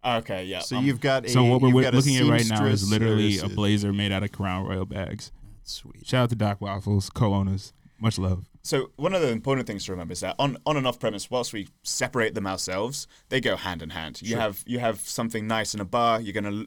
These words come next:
Speaker 1: next time you're going shopping, you're
Speaker 3: Mm.
Speaker 1: gonna be looking for it. Um, the same happens with, you know, Crown Royal, but with any spirit.
Speaker 3: So
Speaker 1: Um,
Speaker 3: is there a way to kind of look at the, so, like,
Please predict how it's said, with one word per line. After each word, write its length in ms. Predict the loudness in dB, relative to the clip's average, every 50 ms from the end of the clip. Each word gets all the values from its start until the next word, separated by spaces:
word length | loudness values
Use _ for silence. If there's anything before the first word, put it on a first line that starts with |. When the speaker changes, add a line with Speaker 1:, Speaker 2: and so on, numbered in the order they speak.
| -10
Speaker 1:
next 240 | -12 -12 -12 -10 -10 -8
time 140 | -8 -8
you're 80 | -8 -8
going 160 | -8 -10 -10
shopping, 460 | -8 -8 -8 -8 -6 -6 -6 -4 0
you're 120 | 2 4 4
Speaker 3:
Mm. 40 | 4
Speaker 1:
gonna 100 | 2 0
be 80 | -2 -4
looking 240 | -6 -8 -8 -10 -12
for 220 | -12 -12 -12 -12
it. 100 | -12 -14 _ _ _ -20 -20 _ _ _ _ -14
Um, 380 | -10 -8 -6 -6 -6 -8 -10 -14 _ _ _ -12
the 60 | -6
same 240 | -2 0 0 0 0
happens 540 | -2 -4 -4 -4 -6 -6 -6 -6 -8 -8 -8
with, 320 | -6 -6 -6 -6 -8 -12 -18 -20 _ _ _
you 60 | -18
know, 120 | -16 -16 -14
Crown 280 | -10 -8 -6 -6 -4
Royal, 220 | -2 -2 -2 -2 -2
but 220 | -4 -8 -8 -8
with 120 | -8 -8 -6
any 180 | -6 -6 -6 -6
spirit. 500 | -8 -10 -10 -10 -10 -10 -10 -10 -12 -14 -12 -8
Speaker 3:
So 180 | -6 -6 -4 -4
Speaker 1:
Um, 180 | -6 -6 -2 2
Speaker 3:
is 120 | 2 4
there 100 | 4 2
a 60 | 2
way 160 | 0 0 0
to 80 | -2 -2
kind 240 | -2 -4 -4 -4 -4
of 280 | -4 -6 -4 -4 -4
look 160 | -4 -4 -6 -6 -6
at 280 | -6 -4 -4 -4 -6 -8 _ _ _ _ _ _ _ _
the, 760 | -20 -8 -4 -2 0 0 0 0 0 -2 -2 -4 -4 -6 -8 -12 _ _ _ _ _ _ _ _ _ -8
so, 220 | -2 0 2 2
like, 200 | 2 0 -2 -4